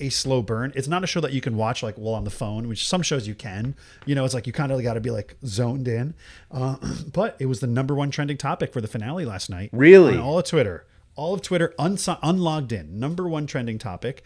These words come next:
Speaker 2: Oh, I have
Speaker 1: Um,
Speaker 2: to watch it now.
Speaker 1: and the critics, Vanity Fair just wrote about it. Vanity Fair just linked in, on the first sentence of the big Vanity Fair article about the show. They linked to the Lumen page, uh, the Lu-, Lumen, which is the company in there, to the, they linked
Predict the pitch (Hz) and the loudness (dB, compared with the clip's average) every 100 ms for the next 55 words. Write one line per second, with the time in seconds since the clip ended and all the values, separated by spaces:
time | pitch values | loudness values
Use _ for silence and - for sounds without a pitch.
0 | - - 131 113 123 113 110 87 80 - | -14 2 6 8 8 8 4 2 0 -4
1 | 78 76 71 - 104 147 139 - 180 190 | -8 -8 -10 -10 -6 -2 -2 -2 -4 -6
2 | 196 - 127 139 156 165 - 139 156 160 | -4 -4 -2 -2 -2 -4 -6 -8 -6 -6
3 | 151 - 156 160 143 151 165 156 - 127 | -6 -4 0 0 -2 -4 -4 -6 -6 -4
4 | 175 180 175 151 117 139 - 143 - 123 | -2 -2 -4 -4 -4 -4 -4 -10 -6 -6
5 | 113 156 151 143 139 143 107 104 92 131 | -4 -4 -2 -4 -6 -8 -8 -8 -6 -4
6 | 139 135 123 123 123 104 120 127 139 131 | -2 -2 -4 -4 -4 -4 -4 -4 -4 -6
7 | 131 139 - 151 - - - 117 113 131 | -6 -6 -4 -6 -6 -16 -8 -4 -4 -6
8 | 113 104 117 131 143 143 147 - - 117 | -6 -4 -4 -4 -4 -6 -6 -10 -6 -4
9 | - 117 113 151 - 131 143 147 120 - | -4 -4 -4 -4 0 2 2 0 -4 -6
10 | 139 117 131 143 156 - - - - 127 | -4 -2 0 0 -2 -6 -20 -8 -2 0
11 | 120 139 165 - | 0 0 -2 -2